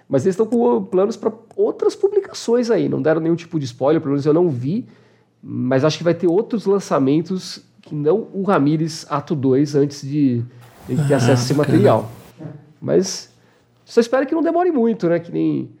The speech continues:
Speaker 1: que nem eu tô até hoje esperando o Trio volume dois lá da Imperial Comics. <laughs> Vamos ver se,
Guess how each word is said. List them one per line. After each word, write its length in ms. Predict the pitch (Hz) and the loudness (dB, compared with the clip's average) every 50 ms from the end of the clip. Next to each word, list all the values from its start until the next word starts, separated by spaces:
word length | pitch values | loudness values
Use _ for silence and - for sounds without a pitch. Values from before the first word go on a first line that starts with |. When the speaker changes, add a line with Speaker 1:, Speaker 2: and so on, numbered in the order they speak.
| _ _ _ _ _ _ _ _ _ _ _ _ _ _ _ _ | _ _ _ _ _ _ _ _ _ _ _ _ _ _ _ _
Speaker 1:
que 80 | - | -6
nem 60 | 147 156 | -4 -2
eu 40 | |
tô 100 | 156 165 | -2 -2
até 120 | 165 202 208 | -2 0 0
hoje 160 | 202 202 - | 0 -2 -2
esperando 360 | - - 240 202 208 208 202 | -2 -2 0 0 0 0 -2
o 40 | 202 | -4
Trio 240 | 202 - 175 196 185 | -6 -4 -4 -4 -2
volume 280 | 185 202 196 196 214 196 | -2 -2 -2 -2 -4 -2
dois 260 | 165 170 170 165 147 | 0 0 0 0 0
lá 100 | 151 143 | 0 0
da 100 | 135 139 | 0 0
Imperial 280 | 135 - - 135 139 139 | -2 -2 -2 -2 -2 -2
Comics. 480 | - 135 131 139 156 180 175 - - _ _ _ _ | -4 -6 -6 -6 -6 -8 -10 -14 -20 _ _ _ _
<laughs> 600 | - - - _ _ _ _ _ _ _ _ _ | -20 -20 -20 _ _ _ _ _ _ _ _ _
Vamos 180 | - 143 151 151 | -10 -8 -4 0
ver 140 | 147 160 151 | 0 0 0
se, 180 | - - - | 0 -4 -8